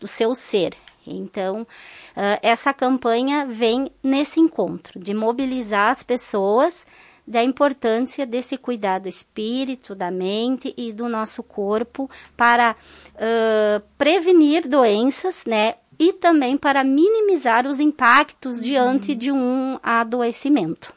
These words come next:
Speaker 2: Uhum. Bom, e como que esses temas, eles serão trabalhados nesses dias aqui, nesse período, dentro da apecam?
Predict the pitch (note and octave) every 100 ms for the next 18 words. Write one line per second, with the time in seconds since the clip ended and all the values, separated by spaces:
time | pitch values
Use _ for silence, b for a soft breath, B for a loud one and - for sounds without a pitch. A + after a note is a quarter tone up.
0 | - G#3 G3+ G#3+ B3+ - _ _ _ _
1 | G3+ G3 F3 F#3 - C4+ E4 D#4+ D4+ C4
2 | B3+ B B - A#3 A#3+ - B3 A#3 A3
3 | - - - A3+ A#3+ A#3+ F3+ - - A3
4 | G#3 - G#3+ G#3+ A3+ A3+ A#3+ G3 F#3 F#3+
5 | F#3 - G3+ F#3 F#3+ G#3 F#3 G3+ F#3+ F3+
6 | E3+ - G#3 F#3+ - G3 _ - F#3 F#3
7 | G#3 G#3 B B E3+ F#3+ A#3+ B3 G#3+ G3
8 | F#3+ F#3+ -